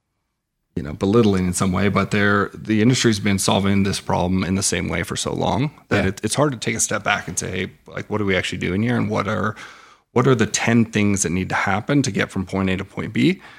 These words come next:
Speaker 1: And we took that, we took that step back for 'em and said, "Hey, here are all the steps. Um, let's build a business process around it that actually checks all the boxes along the way, and it kind of builds visibility into
Speaker 2: Yeah.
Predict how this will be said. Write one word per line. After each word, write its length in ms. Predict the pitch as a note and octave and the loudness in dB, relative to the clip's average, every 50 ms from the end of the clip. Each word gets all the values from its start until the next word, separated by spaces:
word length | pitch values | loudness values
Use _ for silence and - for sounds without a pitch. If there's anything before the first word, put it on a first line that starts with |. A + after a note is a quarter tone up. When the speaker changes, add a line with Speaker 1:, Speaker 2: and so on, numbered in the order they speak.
| - - _ _ _ | -20 -20 _ _ _
Speaker 1:
And 260 | - A2+ G#2+ G2 F#2+ | 2 4 4 4 4
we 140 | G2+ A2+ A#2 | 4 2 4
took 280 | - B2+ A#2+ - - - | 4 2 2 0 0 0
that, 280 | G#2 G2+ - - - | 0 0 -2 -4 -2
we 120 | G#2 A#2 A2+ | -2 -2 0
took 180 | - C#3+ C3 - | 2 0 0 0
that 160 | G2+ G2 - | -2 -2 0
step 220 | - - F#2+ F#2 | 0 0 -2 0
back 240 | - G#2+ G2+ G2+ - | 2 2 0 0 -2
for 260 | - - C3+ C#3+ A#2 | -4 -2 0 0 0
'em 100 | G2 F#2 | 0 0
and 140 | F#2 F#2+ - | 0 0 0
said, 380 | - G2+ G2 F#2+ G2 F#2 G2+ - - | 2 2 2 2 2 0 -2 -6 -6
"Hey, 300 | F2 G2+ A2+ G#2 F#2+ - - _ _ _ _ _ _ _ | -4 0 0 0 0 -2 -8 _ _ _ _ _ _ _
here 260 | _ _ C3 C3 C#3 | _ _ 2 2 2
are 60 | B2+ | 2
all 220 | - G2+ A2+ B2 B2 | 2 2 4 4 4
the 100 | C3 D3 | 2 2
steps. 640 | - - - A#2 A2+ F#2+ F2+ - - - - - - - - _ | 2 2 2 2 2 2 0 0 -2 -2 -2 -4 -10 -16 -12 _
Um, 380 | G2+ G2 G2+ G2 F#2+ F#2+ - - - _ _ _ - | -2 0 0 0 0 -2 -4 -6 -12 _ _ _ -6
let's 220 | G2+ G#2 A#2 - - | -4 -4 -2 -4 -6
build 320 | - - A#2 B2+ C#3+ B2 | -2 0 2 2 2 0
a 20 | G#2 | 0
business 380 | G2 - G#2+ B2+ C3+ G#2+ - | -2 -2 -2 -2 -2 -2 -4
process 480 | - - - F#2 - - - - - - | -4 -4 -4 -2 -2 -2 -2 -4 -6 -4
around 260 | F2+ F2 F2 F2 F2 | -2 -2 -2 -2 -2
it 140 | E2 - - | -4 -4 -4
that 120 | - F2+ | -2 -2
actually 540 | F#2+ F#2+ F#2+ - - - G2 F#2+ F#2 F2+ F2+ - - - - - - _ _ _ | 0 -2 -2 -4 -4 -4 -2 -2 -2 -2 -4 -8 -14 -20 -20 -20 -20 _ _ _
checks 300 | - - A#2+ A#2 - - | 2 2 4 4 4 2
all 80 | A#2+ G#2+ | 2 2
the 80 | G2 | 2
boxes 460 | F2 F2+ G#2+ G#2 G#2+ - - C3 A#2+ | 2 2 0 0 0 0 -2 0 0
along 260 | A2 G2+ G2 G2+ G2 G2 | 0 2 2 2 2 0
the 80 | F#2+ | 0
way, 340 | F#2 F#2 F#2 A2 D#3 F#3 E3+ - | 0 2 2 2 2 2 0 0
and 180 | G#2 G#2 G2+ G2 | 0 0 2 2
it 300 | G2+ G2 G2 - - - | 2 0 -2 -4 -8 -4
kind 160 | - A2+ G#2+ | -2 0 0
of 100 | F#2+ F2 - | 0 0 0
builds 320 | G#2 G#2 G#2+ A#2 A2 G#2+ | 0 2 2 0 0 -2
visibility 600 | C3+ A2 G2+ F#2+ G2+ G#2+ G#2+ G2+ G2+ G2+ G2+ - | -4 -4 -4 -4 -4 -4 -4 -2 -2 -2 -2 -2
into 300 | G2 G2+ G2+ F#2+ - - | -2 -2 -2 -2 0 0
Speaker 2:
Yeah. 300 | G2+ G2 F#2+ F#2+ F#2+ F#2+ | 2 2 2 0 -2 -4